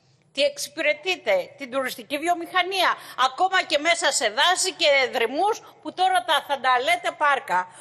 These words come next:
Χωρίζετε ζώνες εντός προστατευόμενων περιοχών και καθορίζονται χρήσεις που επιτρέπονται τα πάντα.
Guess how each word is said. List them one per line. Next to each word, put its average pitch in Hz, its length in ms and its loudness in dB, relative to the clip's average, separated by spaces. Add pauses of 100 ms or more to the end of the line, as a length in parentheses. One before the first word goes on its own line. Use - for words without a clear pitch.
(120)
Χωρίζετε 320 640 0
ζώνες 359 480 2
εντός 330 320 -2
προστατευόμενων 320 840 -4
περιοχών 285 600 0 (220)
και 277 140 -2
καθορίζονται 269 960 0
χρήσεις 285 680 -2 (440)
που 269 120 2
επιτρέπονται 277 920 0
τα 180 180 -2
πάντα. 160 520 -2